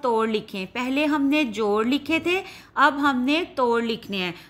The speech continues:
और नीचे कुछ तस्वीर दी गई हैं, उनके आपने नाम लिखने हैं, ठीक है। अब देखें सबसे पहला लफ्ज़ है से वाओ प्लस बे, सोब। तो हमने पहले बॉक्स में से लिखना है,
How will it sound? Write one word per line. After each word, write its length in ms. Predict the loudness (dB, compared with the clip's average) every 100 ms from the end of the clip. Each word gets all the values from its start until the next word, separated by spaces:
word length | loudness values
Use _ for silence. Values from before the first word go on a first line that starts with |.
| -6
और 140 | -2
नीचे 420 | 0 0 0 -4 -2
कुछ 260 | -4 -6 -8
तस्वीर 480 | -4 -2 2 0 2
दी 180 | 0 2
गई 220 | 2 2
हैं, 120 | 0
उनके 440 | -2 -4 -4 0 2
आपने 500 | 2 0 -2 -2 -2 -8 -20 -6
नाम 340 | 0 2 2
लिखने 320 | -2 -6 -6 -4
हैं, 180 | -4 -6
ठीक 180 | -4
है। 180 | -2 -2 -4 -18 _ -20 -20 _ _ -2
अब 220 | 0 2
देखें 320 | 0 0 0 0
सबसे 360 | -2 -2 -4
पहला 280 | 0 0 2
लफ्ज़ 320 | 2 0 0 0
है 160 | -2
से 440 | -4 -4 0 2 2
वाओ 420 | 4 4 4 2 -4 -4
प्लस 400 | -2 -2 -4 -8
बे, 460 | -2 0 0 -4 -14
सोब। 760 | -12 0 4 6 6 4 -2 -14 -20 -20 -8
तो 60 | -2
हमने 300 | 0 0 -2
पहले 340 | -2 -2 0 0
बॉक्स 320 | 2 0 0
में 100 | -2
से 320 | 0 0 0
लिखना 360 | 0 -2 -2 0
है, 160 | 0